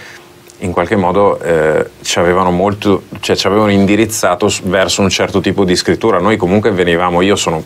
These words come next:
partito, essendo fan, io sono partito con tutto il Britpop, per cui gli Radiohead tantissimo, eh, gli Oasis, i Blur, tutte queste robe qui. Avevo un tipo di scrittura che ovviamente per forza di cose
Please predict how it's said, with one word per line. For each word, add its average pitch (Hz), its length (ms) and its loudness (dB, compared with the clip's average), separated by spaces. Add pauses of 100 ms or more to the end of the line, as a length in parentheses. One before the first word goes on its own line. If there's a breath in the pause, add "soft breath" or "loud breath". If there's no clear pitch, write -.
partito, 90 760 0
essendo 85 400 0
fan, 87 560 -2
io 82 100 0
sono 80 240 -8 (320)
partito 85 400 -2
con 80 220 -4
tutto 82 240 -8
il 80 60 -2
Britpop, 85 580 -4
per 78 180 -4
cui 80 240 0
gli 78 220 0
Radiohead 87 440 0
tantissimo, 76 680 -6 (640 loud breath)
eh, 73 240 0
gli 78 80 0
Oasis, 85 340 2
i 85 60 0
Blur, 82 280 2
tutte 87 280 -4
queste 85 240 -2
robe 98 160 0
qui. 92 160 -2
Avevo 90 240 2
un 98 140 2
tipo 98 260 0
di 85 80 0
scrittura 90 420 0
che 82 340 -2
ovviamente 82 800 -2
per 82 280 0
forza 78 560 -4
di 85 80 2
cose 78 560 0